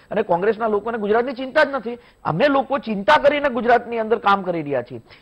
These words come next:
એ ચાહે આંદોલનની ભૂમિકા હોય કે કોંગ્રેસની ભૂમિકા હોય. અને ગઈકાલે મેં રાજીનામું આપ્યું અને આજે હું તમારી વચ્ચે બેઠો છું, તો આજ પણ મારા માટે ગુજરાતની ચિંતા છે, ગુજરાતના લોકોની ચિંતા છે. અને ગુજરાતના લોકો માટે કંઈક સારું કેમ થઈ શકે,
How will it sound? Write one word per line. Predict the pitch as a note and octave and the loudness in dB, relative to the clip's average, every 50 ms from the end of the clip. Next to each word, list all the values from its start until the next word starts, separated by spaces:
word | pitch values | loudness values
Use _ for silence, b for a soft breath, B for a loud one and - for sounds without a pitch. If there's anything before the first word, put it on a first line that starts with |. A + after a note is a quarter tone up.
| B - | B 0
એ | F3+ | 0
ચાહે | F3 - G#3 G3+ G#3 G#3 | 2 4 6 6 6 6
આંદોલનની | E3 C#3+ D3+ E3 F#3 G#3+ A3+ A3+ A3+ B3 | 6 4 4 4 2 2 2 0 0 -2
ભૂમિકા | F#3+ E3 D#3+ F3 G#3 - - A3+ | -4 -4 -4 -6 -6 0 2 4
હોય | A3 A3 B3+ B3+ | 6 6 4 4
કે | C4 C#4+ | 4 0
કોંગ્રેસની | C4+ A#3 A3 G#3+ A3+ A#3+ A3 A3+ A#3+ | 0 0 -4 0 0 0 0 -2 -6
ભૂમિકા | F#3+ D3+ D#3 E3+ F3 E3 - D3 | -6 -6 -6 -8 -10 -6 -4 -4
હોય. | C3+ B2+ A#2 | -4 -2 -4
અને | C#3+ D#3+ F#3 | -2 -4 -4
ગઈકાલે | F3+ D#3 D#3 F3+ F3 A3+ G#3+ A3+ | 0 2 0 0 4 2 2 2
મેં | A3+ A#3 A3 | 2 2 4
રાજીનામું | G3+ G3 G3 A3+ A3 A3+ A3 A3+ A3+ | 4 2 2 2 -2 -2 0 2 2
આપ્યું | G#3+ G#3+ A3+ A#3+ | 0 2 0 0
અને | A3 F#3+ | 2 4
આજે | F3+ F3+ G3+ C4 | 2 2 2 -2
હું | C4+ A#3 | -2 0
તમારી | A#3+ A#3 A#3 A#3+ A#3+ | 0 0 0 0 0
વચ્ચે | A3 G#3+ G#3+ - G#3+ | -2 -2 -2 -2 -2
બેઠો | G#3 G3 F#3+ F#3 F3+ | -2 -2 -4 -4 -8
છું, | E3+ D#3+ E3 B B B B B | -8 -8 -12 B B B B B
તો | - | 4
આજ | E3 E3 G3 G#3 - - | 6 6 6 4 4 2
પણ | D4 C4+ | 0 4
મારા | A3+ G#3 G#3+ A#3 F3 | 4 4 6 4 4
માટે | A#3 G#3+ G3+ G3 B3+ | 4 2 2 2 0
ગુજરાતની | B3 G3+ F#3+ E3+ F3 F#3 G3 G3 C4+ | -2 -2 -4 0 0 0 0 0 -6
ચિંતા | G#3+ - A#3+ A#3+ A#3+ - D4 C#4+ | -10 -8 -10 -4 0 0 0 2
છે, | A3+ B3+ | 0 -2
ગુજરાતના | G3+ F#3 F3+ G3 G#3 G#3 G#3+ B3 | -6 -2 2 2 2 2 2 2
લોકોની | A3 G#3+ - - D4+ D#4 D#4+ | 0 0 0 0 -2 -4 -4
ચિંતા | A3+ B3+ G#3 F3+ - E3 C3+ | -6 -8 -12 -8 -6 -6 -6
છે. | B2 - C3+ | -6 -8 -16
અને | C3 _ - - _ _ - F#3 | -20 _ -20 -20 _ _ -8 -4
ગુજરાતના | E3+ F#3 F3+ G3 G#3 G#3+ A#3 C4 | -4 0 2 2 2 2 2 0
લોકો | A#3 G3 F#3+ - B3+ C4 | 0 0 2 2 2 2
માટે | C#4 C#4+ D#4 D4+ | 2 0 0 0
કંઈક | - C4 D4+ F4 C4 | 2 2 2 2 0
સારું | - B3+ A#3 C4+ D4+ D4 | 0 2 2 2 2 0
કેમ | - - D4 D#4+ D#4+ | -2 -4 -4 -4 -2
થઈ | B3+ G#3+ G#3+ G3 | -4 -6 -8 -6
શકે, | - F3 - - D3 C3 | -6 -8 -8 -8 -14 -14